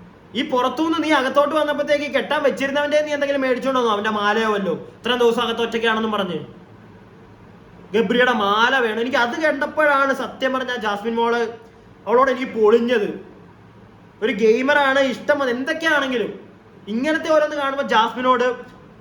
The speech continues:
അറപ്പ് തോന്നുന്നുണ്ട് ജാസ്മിൻ. എന്തെങ്കിലും നീ ഇതുവല്ലോ കാണുവാണെങ്കിൽ,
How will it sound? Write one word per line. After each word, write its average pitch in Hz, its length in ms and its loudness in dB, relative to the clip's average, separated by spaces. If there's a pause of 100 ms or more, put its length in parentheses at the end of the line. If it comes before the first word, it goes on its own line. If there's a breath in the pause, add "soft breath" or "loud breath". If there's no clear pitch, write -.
(140)
അറപ്പ് 240 640 0
തോന്നുന്നുണ്ട് 190 400 2
ജാസ്മിൻ. 165 300 -8 (560)
എന്തെങ്കിലും 302 540 0 (400)
നീ 214 140 0
ഇതുവല്ലോ 247 260 4 (140)
കാണുവാണെങ്കിൽ, 226 540 0